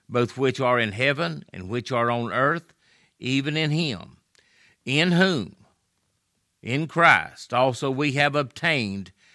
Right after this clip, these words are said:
an inheritance, being predestinated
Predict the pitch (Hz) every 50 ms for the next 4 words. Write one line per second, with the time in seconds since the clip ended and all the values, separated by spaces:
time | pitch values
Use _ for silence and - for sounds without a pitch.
0 | _ _ _ - - 117 127 131 147 151 135 127 147 160 147 123 98 80 - 80
1 | - - - - - - _ _ _ _ _ _ _ _ - 101 135 139 143 143
2 | 143 123 - - 147 139 120 107 156 170 190 - - - - 127 113 107 107 98
3 | 95 87 87 104 120 127 135